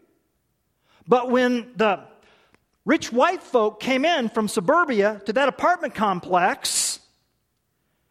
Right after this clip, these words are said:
that display so emasculated the fathers that they just, they were too embarrassed to be there because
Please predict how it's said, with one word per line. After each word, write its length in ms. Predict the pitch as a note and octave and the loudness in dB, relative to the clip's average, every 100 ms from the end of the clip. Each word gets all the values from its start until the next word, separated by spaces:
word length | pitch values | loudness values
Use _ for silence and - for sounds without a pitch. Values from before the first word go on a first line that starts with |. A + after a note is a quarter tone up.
| _ _ _ | _ _ _
that 340 | D3+ C4 D#4+ D#4+ - _ _ _ _ _ _ _ | -2 0 0 -2 -14 _ _ _ _ _ _ _
display 640 | B3 - - C#4+ E4 B3+ | -6 -6 -4 0 2 2
so 480 | A#3 - - D#4 E4 | 0 -2 2 2 2
emasculated 1300 | C#4+ B3 A#3 C#4 D#4 - - B3+ G3+ F#3 F#3 G#3 G3+ - - | 0 -2 0 0 -2 -4 -4 0 2 2 0 -2 -4 -18 -4
the 100 | A3 | -4
fathers 840 | - - C4+ D4 D4 G3+ G#3+ - - - - | -4 -6 -2 -2 0 -2 -2 -6 -14 -14 -4
that 180 | A#3 - | -2 -2
they 140 | G#3+ | -4
just, 520 | D#3 B3 C4+ - - - _ _ _ _ _ _ _ _ _ _ _ _ - | -4 -6 -4 -6 -12 -20 _ _ _ _ _ _ _ _ _ _ _ _ -14
they 80 | G#3+ | -12
were 100 | A3+ | -10
too 200 | D4 D4+ | -8 -8
embarrassed 560 | G#3+ B3 C#4+ A#3+ - | -8 -10 -12 -12 -14
to 60 | F#3 | -14
be 200 | C#4 D#4 | -10 -8
there 140 | G3 | -8
because 280 | G3+ A#3 G#3+ | -8 -8 -8